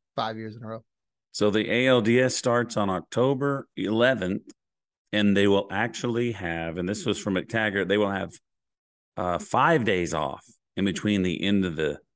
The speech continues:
Speaker 2: season and the playoffs, and it will be a five-game series. I think it's kinda weird. Like, the first game is October eleventh, but the second game is the thirteenth,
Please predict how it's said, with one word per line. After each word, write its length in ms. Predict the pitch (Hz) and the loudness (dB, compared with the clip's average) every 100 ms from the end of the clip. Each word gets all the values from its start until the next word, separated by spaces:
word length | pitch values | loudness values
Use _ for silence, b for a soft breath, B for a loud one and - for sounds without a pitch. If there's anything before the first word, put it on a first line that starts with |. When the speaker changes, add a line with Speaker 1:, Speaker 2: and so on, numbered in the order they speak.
| _ _ - | _ _ -12
Speaker 2:
season 500 | - 107 101 87 85 | -2 2 2 2 0
and 100 | 76 | -2
the 60 | |
playoffs, 580 | 76 92 87 78 76 - | -2 -2 0 -2 -4 -8
and 120 | - | -6
it 80 | 98 | -2
will 180 | 87 87 | -2 0
be 180 | 107 113 | 0 0
a 60 | |
five-game 640 | 92 87 95 104 104 120 123 | 0 -2 0 0 0 0 0
series. 540 | - 151 160 - - _ _ _ _ | -2 -4 -4 -10 -14 _ _ _ _
I 60 | - | -10
think 340 | - 143 127 - b b b b - | 0 0 0 -10 b b b b -4
it's 160 | 139 | -4
kinda 260 | - 240 214 | 2 4 4
weird. 420 | 127 160 156 98 | 6 6 4 2
Like, 260 | 104 95 - _ _ _ _ | 0 0 -6 _ _ _ _
the 120 | 107 | -4
first 320 | - 156 180 165 | 2 2 2 2
game 160 | 160 | 2
is 100 | 135 | 4
October 440 | 120 113 139 131 113 | 0 0 0 2 2
eleventh, 520 | 92 95 123 180 - _ _ _ _ - | 2 2 2 0 -6 _ _ _ _ -14
but 120 | - | -10
the 100 | 107 | -6
second 420 | 107 139 127 135 | -4 -4 -2 -4
game 220 | 98 113 110 | -2 -2 -4
is 120 | 104 | -4
the 120 | 95 | -6
thirteenth, 760 | - 101 - - 117 98 90 | -2 -4 -4 -4 -2 0 -2